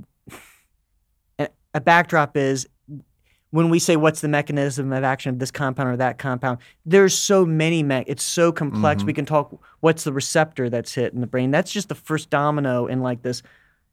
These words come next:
Speaker 1: imagine one of the scenes where the, the whole room is filled with all those dominoes and goes up a bridge and they all knock each other over and it does
Speaker 2: Mm-hmm.
Speaker 1: a spinny thing and does this. It's like,
Speaker 2: Mm-hmm.
Speaker 1: like, the brain, the brain receptor, that's just, like, the first domino,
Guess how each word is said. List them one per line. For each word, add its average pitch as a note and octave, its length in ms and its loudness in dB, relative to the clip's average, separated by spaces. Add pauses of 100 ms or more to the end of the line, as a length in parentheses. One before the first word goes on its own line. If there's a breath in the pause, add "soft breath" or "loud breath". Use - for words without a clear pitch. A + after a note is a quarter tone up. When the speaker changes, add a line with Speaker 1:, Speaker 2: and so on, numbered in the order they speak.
(160)
Speaker 1:
imagine D#3 360 -2
one D#3 60 2
of D3+ 60 2
the D3 60 2
scenes D3+ 400 -2
where C3+ 120 -2
the, C3 120 -2
the C#3 100 0
whole E3 180 2
room D3 260 2
is C3 100 -4
filled D3 240 0
with C3+ 140 -2
all C#3+ 120 2
those C#3 180 0
dominoes C#3 480 0
and C3 100 0
goes C3+ 180 0
up C3 140 0
a C3 40 -2
bridge C3 320 0
and C#3 60 0
they C3 60 0
all C3 80 0
knock C3 240 0
each C3+ 140 -2
other C3 200 0
over C3 260 2
and C3 120 0
it G#2 120 0
does C3+ 120 0
Speaker 2:
Mm-hmm. C3 60 -2
Speaker 1:
a B2+ 40 -4
spinny C#3+ 340 -2
thing C3+ 280 -2
and B2+ 60 -2
does C3+ 220 -2
this. C3+ 220 0
It's A2 100 0
like, B2 100 2
Speaker 2:
Mm-hmm. - 400 -6
Speaker 1:
like, G#3 180 6
the G3 80 2
brain, F3+ 320 0
the F3+ 100 2
brain G3+ 320 4
receptor, E3+ 400 2
that's A3 160 0
just, A#3 140 -4
like, G3+ 160 -2
the F#3 80 -6
first G3 260 -6
domino, F3+ 520 -2